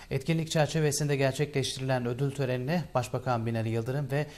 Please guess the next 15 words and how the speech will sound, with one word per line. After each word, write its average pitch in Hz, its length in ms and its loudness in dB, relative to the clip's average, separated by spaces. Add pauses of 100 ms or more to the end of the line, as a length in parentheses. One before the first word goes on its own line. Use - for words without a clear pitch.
(180)
Türkiye 131 300 0
Büyük 127 200 -4
Millet 131 280 -2
Meclisi 120 380 -2
Başkanı 110 420 0
Vekil 113 300 0
Ahmet 131 260 -2
Aydın 123 400 0
katıldı. 101 480 -4 (320)
Ödül 127 340 -2
töreni 120 500 0 (120)
renkli 120 300 -2
anlara 107 380 -2
sahne 87 320 -6
oldu. - 280 -16